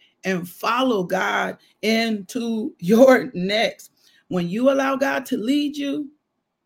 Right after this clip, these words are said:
through the trial, through whatever it is that's trying to, uh, emotionally put on you, what you're gonna get to see is him for yourself.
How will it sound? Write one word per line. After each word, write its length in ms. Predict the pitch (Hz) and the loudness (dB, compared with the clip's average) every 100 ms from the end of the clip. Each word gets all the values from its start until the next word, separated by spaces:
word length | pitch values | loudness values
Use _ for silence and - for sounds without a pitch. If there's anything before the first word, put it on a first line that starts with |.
| _ _ _ _ | _ _ _ _
through 140 | 202 | -4
the 120 | 190 190 | -2 -4
trial, 640 | 254 233 240 254 - 262 - - _ _ | -2 0 0 -4 -4 -8 -12 -20 _ _
through 180 | 190 190 | 0 2
whatever 540 | 185 180 202 226 254 262 | 2 0 0 0 2 2
it 140 | 254 | 2
is 320 | 254 247 240 | 2 2 0
that's 280 | 208 196 - | -2 -4 -6
trying 420 | - 226 240 254 254 | -8 -6 -4 -4 -4
to, 540 | 175 190 190 190 185 - _ _ | -2 -2 -2 -6 -8 -14 _ _
uh, 280 | 185 190 185 | -2 0 0
emotionally 520 | 196 202 247 254 240 240 | 0 0 -2 -2 -4 -4
put 200 | 262 240 | -4 -4
on 200 | 233 233 | -6 -8
you, 320 | 240 247 254 | -6 -6 -6
what 200 | 175 190 | -6 -6
you're 80 | 202 | -6
gonna 160 | 226 214 | -6 -6
get 140 | 214 | -8
to 80 | 214 | -10
see 400 | - 190 180 - _ _ _ _ _ _ _ _ _ _ - | -8 -6 -6 -10 _ _ _ _ _ _ _ _ _ _ 8
is 440 | 208 196 180 175 _ | 8 8 0 -6 _
him 240 | 220 202 | -8 -8
for 120 | 180 | -8
yourself. 640 | 170 185 180 175 - 147 | -8 -8 -6 -8 -8 -14